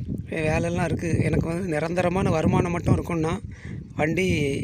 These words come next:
இப்போ வாங்கின வண்டி மாதிரி வச்சிருப்பேன். அப்படி புத்தம் புது வண்டி மாதிரி வச்சிருப்பேன், அன்பானவர்களே. சரிங்களா? ஆமா.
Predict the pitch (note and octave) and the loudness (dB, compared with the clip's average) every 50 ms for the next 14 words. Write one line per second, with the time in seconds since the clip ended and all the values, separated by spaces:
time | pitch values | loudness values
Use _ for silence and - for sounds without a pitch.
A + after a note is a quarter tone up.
0 | D4+ D4 G3 D#3+ - - - G3+ F3+ F3 F3 F3+ F#3 F3+ E3+ E3 E3 E3 E3+ E3 | -4 -4 -4 -4 -4 0 0 2 4 4 2 2 0 -2 -2 -2 -2 -2 -2 0
1 | E3+ F3 F3 D#3 - D3+ C#3 - C#3 - - - - - - - D#3 D3 D3+ D#3+ | 0 0 0 0 0 0 -2 0 -2 -2 -4 -4 -8 -12 -8 -8 -6 -4 -4 -6
2 | - F3 E3 - - G3 F#3 E3+ E3 E3+ E3+ D#3+ D#3+ D3+ D3+ C#3+ D#3 D#3 D#3 E3 | -4 -6 -6 -2 0 0 0 0 0 0 -2 -2 -2 -2 -2 -2 -2 -2 -2 -2
3 | D#3 D3 - - D#3 D#3 - - - - - - - - - - - - - - | -2 0 2 2 2 2 2 -2 -4 -4 -4 -4 -10 -12 -14 -10 -10 -12 -12 -12
4 | - - - - - - D3+ C3+ D3 D3+ D3+ D3 C#3+ C3+ C#3 C3+ C#3 B2 - - | -18 -20 -20 -12 -6 -4 -2 0 0 2 2 0 -2 -2 -4 -6 -8 -8 -8 -6
5 | - - - - - D3 D3 D3 D3 D#3 D#3+ D3+ C3+ - - - - - - - | -6 -4 -4 -4 -4 -4 -4 -4 -2 -2 -4 -4 -6 -8 -12 -14 -14 -14 -16 -16
6 | - - - - - - - - - - C#3+ C#3+ C#3 C#3+ C#3+ | -16 -20 -20 -20 -20 -16 -14 -8 -8 -4 -2 0 0 0 -2